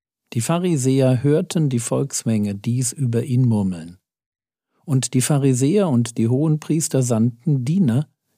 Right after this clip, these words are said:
dass sie ihn griffen. Da sprach Jesus: ‚Noch eine kleine Zeit bin ich bei euch, und ich gehe hin zu dem, der mich gesandt hat.‘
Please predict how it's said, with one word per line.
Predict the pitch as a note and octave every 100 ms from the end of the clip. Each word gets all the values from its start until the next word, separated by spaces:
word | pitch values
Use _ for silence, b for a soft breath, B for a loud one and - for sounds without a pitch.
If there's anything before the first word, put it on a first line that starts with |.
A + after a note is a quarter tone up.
| -
dass | G#2+ -
sie | B2
ihn | C3+ C#3+
griffen. | C3+ D3 - - - _ _ _ _ _ _ _ _ _ _
Da | C#3 C#3
sprach | - A3 -
Jesus: | D#3 E3 D#3+ D3+ -
‚Noch | D3 -
eine | C#3+ C#3+
kleine | - E3 E3+ G3 F#3+
Zeit | - D#3+ A2+ G#2
bin | A2+ A2
ich | A#2 -
bei | A2 G#2
euch, | F#2+ F#2 - _ _ _ _ _ _ _ -
und | G#2+ G#2
ich | A2
gehe | - A#2 A#2
hin | C3+ D#3 F#3
zu | - A#2+
dem, | A2+ A2+ B2+
der | C3
mich | A#2+ A#2+ -
gesandt | D3 C3 G#2 G#2
hat.‘ | - -